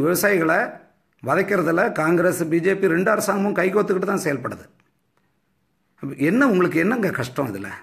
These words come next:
என்னன்னா, அவங்க வேற எதையுமே அவங்க கேட்கலையே. நீங்க கொடுக்கக்கூடிய இலவசத்துக்காக அவங்க கேட்க, கேட்கறாங்க. நிவாரணம் தேவையாது, ஒண்ணுமே வேணாம், மானியம் எதுவுமே நீங்க தராதீங்க. ஒண்ணே ஒண்ணு தாங்க. அவங்க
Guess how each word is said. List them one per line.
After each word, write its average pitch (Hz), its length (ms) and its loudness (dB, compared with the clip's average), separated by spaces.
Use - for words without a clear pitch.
என்னன்னா, 160 260 0
அவங்க 139 240 0
வேற 208 120 2
எதையுமே 262 320 2
அவங்க 208 160 -2
கேட்கலையே. 131 400 -2
நீங்க 160 200 4
கொடுக்கக்கூடிய 208 520 2
இலவசத்துக்காக 202 680 2
அவங்க 165 200 2
கேட்க, 180 180 0
கேட்கறாங்க. 165 380 -4
நிவாரணம் 165 460 2
தேவையாது, 156 400 0
ஒண்ணுமே 196 440 -2
வேணாம், - 240 -10
மானியம் 170 360 2
எதுவுமே 294 380 4
நீங்க 262 200 4
தராதீங்க. 151 380 -2
ஒண்ணே 131 340 0
ஒண்ணு 220 180 2
தாங்க. 104 200 -4
அவங்க 127 180 -2